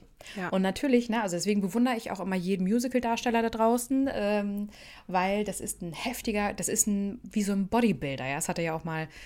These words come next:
Speaker 2: äh, bei Whitney Hu-, äh, Houston hatten wir das, glaub ich, auch in der Episode erzählt, dass das ein richtiger Kraftakt ist.
Speaker 1: Total.
Speaker 2: Und wenn du ein dünnes, dünnes Stimmchen hast, also natürlich ist Jennifer Lopez auch über all die Jahre super trainiert,
Speaker 1: Mhm.
Speaker 2: mm,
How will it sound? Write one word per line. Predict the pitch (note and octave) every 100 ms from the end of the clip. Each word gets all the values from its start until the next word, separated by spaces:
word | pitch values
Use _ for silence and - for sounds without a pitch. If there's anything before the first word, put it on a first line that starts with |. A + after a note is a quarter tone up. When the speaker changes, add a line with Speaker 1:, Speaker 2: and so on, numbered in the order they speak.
| - -
Speaker 2:
äh, | - D#3+
bei | D#3+
Whitney | E3+ - F3
Hu-, | F3+
äh, | - D#3 D#3+
Houston | F3+ F#3 -
hatten | F3 E3+
wir |
das, | E3
glaub | E3+ D#3+
ich, | -
auch | E3+
in |
der | E3+ E3
Episode | - D#3+ D#3+ D#3+
erzählt, | D#3 - E3+ E3+ -
dass | D#3+ -
das | D#3 -
ein | D3+
richtiger | D3 G#3 - - F#3+ E3
Kraftakt | - F3+ - - B2+ -
ist. | B2+ -
Speaker 1:
Total. | G3+ - G3 F3+
Speaker 2:
Und | F3
wenn | F#3+
du | C4+
ein | C4 A#3
dünnes, | G#3+ G#3+ - G#3
dünnes | G#3 G3 G3
Stimmchen | - G3 G3 F3+ E3
hast, | A3+ G3+ -
also | D3+
natürlich | D3 - F#3 E3+
ist | E3+
Jennifer | E3+ E3
Lopez | E3+ E3+ D#3+
auch | - E3
über | D#3 D#3
all | D#3+
die | D#3+
Jahre | E3 D#3 -
super | D#3 E3 E3
trainiert, | - D3 G#3 E3+ A3+ - -
Speaker 1:
Mhm. | A3+ F#3+ F3+ F3+ F#3+ F3+ F3+ F3+
Speaker 2:
mm, | F3